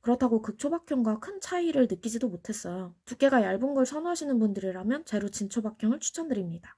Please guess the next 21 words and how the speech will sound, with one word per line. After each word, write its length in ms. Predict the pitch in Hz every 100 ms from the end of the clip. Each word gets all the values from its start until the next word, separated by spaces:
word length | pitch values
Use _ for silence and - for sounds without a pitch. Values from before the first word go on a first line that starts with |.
| _
그러나 420 | 233 240 220 220
원재료가 560 | 190 196 226 247 220 220
패키지에 400 | 311 - 359 294
쓰여져 380 | 277 294 302 277
있지 180 | -
않은 160 | 208 185
부분이 340 | 175 190 190
좀 160 | 196 196
아쉬웠어요. 580 | 175 185 254 - - - _ -
물론 400 | 220 214 233 190
대부분 380 | 196 233 254 208
라텍스 420 | 185 285 320 -
콘돔일 400 | 349 339 311 277
거라고 280 | 240 220 190
예상하지만 800 | 180 220 277 311 226 294 233 170
아무래도 400 | 185 208 247 226
소비자의 440 | 220 339 392 349 214
안전과 380 | 185 214 220
관련이 360 | 220 185 190 202
있는 200 | 175 180
부분이니 680 | 175 170 165 160 247 190